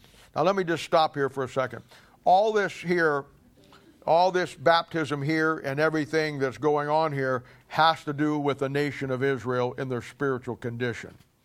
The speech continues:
Notice how, uh, John, when he sees them showing up, um, he, he tells them about the second coming of Christ,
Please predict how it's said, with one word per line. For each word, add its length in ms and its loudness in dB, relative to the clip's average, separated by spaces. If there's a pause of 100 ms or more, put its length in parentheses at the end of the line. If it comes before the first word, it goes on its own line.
(720)
Notice 540 2
how, 560 2 (720)
uh, 300 0
John, 640 0
when 140 -4
he 120 -6
sees 380 -2
them 160 -4
showing 420 0
up, 320 0 (1120)
um, 680 -2 (560)
he, 540 -2 (380)
he 340 -4 (340)
tells 380 4
them 220 0
about 420 0
the 100 -6
second 380 0
coming 320 -2
of 140 -10
Christ, 440 -2